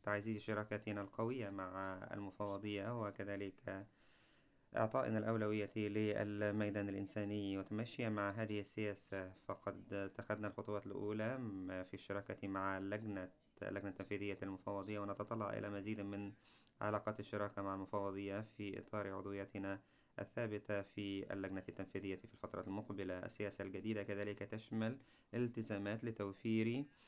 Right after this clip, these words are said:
تمويل متعدد السنوات مرن وقابل للتنبؤ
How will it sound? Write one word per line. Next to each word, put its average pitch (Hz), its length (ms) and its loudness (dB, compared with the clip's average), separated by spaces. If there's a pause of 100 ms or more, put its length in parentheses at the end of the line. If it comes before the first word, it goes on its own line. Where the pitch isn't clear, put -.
(320)
تمويل 117 500 4
متعدد 104 300 -2
السنوات 104 640 0
مرن 110 260 4
وقابل 107 360 2
للتنبؤ 107 640 0